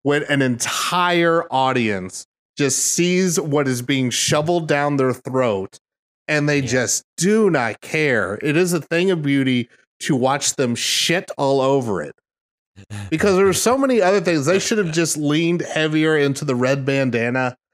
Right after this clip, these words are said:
Speaker 1: you know, part of it, because there's a
Speaker 2: Yeah.
Speaker 1: god honest, legit American hero. And yeah, they talked about it. Uh, but, you know, they, they were, they were more focused on pushing this angle, pushing this angle. And then they had, like, a weird, awkward, uh, you know, Molly McGrath,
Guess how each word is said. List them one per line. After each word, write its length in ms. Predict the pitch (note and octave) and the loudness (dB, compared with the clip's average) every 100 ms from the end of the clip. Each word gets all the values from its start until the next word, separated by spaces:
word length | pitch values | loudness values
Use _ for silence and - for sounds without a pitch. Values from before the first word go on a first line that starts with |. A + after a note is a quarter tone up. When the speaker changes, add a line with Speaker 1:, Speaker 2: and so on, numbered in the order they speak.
| _ _ _ | _ _ _
Speaker 1:
you 100 | D3 C#3 | -2 0
know, 80 | |
part 320 | A#2 - C3 C3+ | 0 0 0 2
of 100 | C3+ | 0
it, 160 | C3+ | 0
because 320 | B2+ A#2+ C3 | -2 0 0
there's 160 | B2 C3 | 0 -4
a 40 | - | -4
Speaker 2:
Yeah. 60 | A2+ | -8
Speaker 1:
god 460 | A2+ C3 - F#4 | -2 2 4 4
honest, 500 | E4 D3 D#3+ D#3+ - | 2 2 2 0 0
legit 380 | C#3+ B2 A#2+ C#3+ | -2 0 0 0
American 380 | C3+ C#3 D3 C#3+ | 2 0 0 -2
hero. 200 | D#3 D#3+ | 0 0
And 100 | D#3+ | 2
yeah, 180 | G3 F3 | 0 2
they 140 | D3 | 0
talked 360 | C3+ F3 F3 C#3+ | 0 -2 -2 -2
about 340 | A#2+ A2 G#2+ | -2 0 0
it. 160 | G#2+ F3 - - - _ - | -2 -4 -12 -20 -20 _ -4
Uh, 280 | D3 D3+ | 0 0
but, 420 | C#3 C3 C#3 C#3 C#3 _ | 0 -2 0 0 -4 _
you 160 | - F3+ | -2 0
know, 100 | D#3 | 2
they, 180 | D3+ F3 | 2 0
they 240 | C#3+ D#3 | 2 0
were, 220 | D#3+ D3 C3+ | 2 0 -4
they 220 | D3 D3+ | -4 0
were 120 | D#3 | 0
more 200 | C#3+ D3+ | 2 0
focused 540 | D3+ - D#3 D3+ D3+ - | 0 0 0 0 -2 -2
on 100 | C3+ | -4
pushing 320 | - D3 - C#3 | -4 -4 -4 -4
this 180 | C3 | -2
angle, 360 | D3 D3 C3+ A2+ | 0 0 0 -2
pushing 360 | - C#3 - C#3 | -2 -6 -4 -6
this 180 | B2+ | -2
angle. 480 | C#3 C#3 D3 A2+ F#2+ - _ _ | -2 0 0 0 -2 -8 _ _
And 120 | B2+ C3 | -4 -2
then 100 | D#3 | 0
they 140 | D3+ | -2
had, 240 | D#3 D#3 | -2 -2
like, 160 | D3 C#3 | 0 0
a 80 | C3 | -2
weird, 400 | A2 B2+ D3 D3 - | -2 0 0 0 -2
awkward, 640 | C3+ D3+ - C#3 C3 A#2 - _ _ _ - | -2 -2 -2 0 0 -2 -6 _ _ _ -4
uh, 580 | C3 B2+ A#2+ A#2 A#2 B2 | 0 2 2 2 0 -2
you 120 | D#3+ | -2
know, 160 | B2+ A2+ | 0 0
Molly 360 | A#2 C3+ D3+ C#3+ | 0 2 2 2
McGrath, 640 | C3 A2+ B2+ C#3 C#3 - | 0 0 0 0 -2 -6